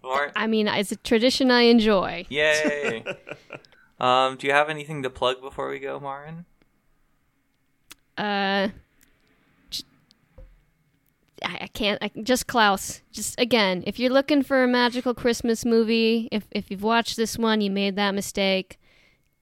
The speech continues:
Speaker 2: Klaus. Just, just watch Klaus.
Speaker 3: It'll, it'll reinvigorate your Christmas spirit for sure.
Speaker 2: Oh, definitely.
Speaker 1: Should we check out Coco Melon?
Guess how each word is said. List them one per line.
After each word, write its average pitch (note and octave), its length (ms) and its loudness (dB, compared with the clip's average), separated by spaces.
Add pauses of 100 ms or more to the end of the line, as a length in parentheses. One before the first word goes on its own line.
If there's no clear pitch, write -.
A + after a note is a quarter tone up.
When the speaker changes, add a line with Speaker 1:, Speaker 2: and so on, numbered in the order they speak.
Speaker 2:
Klaus. F#3 600 -2 (300)
Just, - 220 -8 (100)
just - 180 -12
watch F3+ 220 -8
Klaus. E3+ 420 -10 (460)
Speaker 3:
It'll, A2+ 260 -8
it'll A#2 240 -6
reinvigorate G#2 680 -10
your F#2+ 140 -14
Christmas G2+ 420 -14
spirit F#2 360 -12
for G2+ 80 -18
sure. F2+ 340 -14 (680)
Speaker 2:
Oh, G#3+ 180 -4 (140)
definitely. F3 680 -8 (160)
Speaker 1:
Should - 240 -16
we A#2+ 160 -6
check B2 300 -6
out A#2+ 180 0
Coco B2 320 -6
Melon? A#2+ 600 -6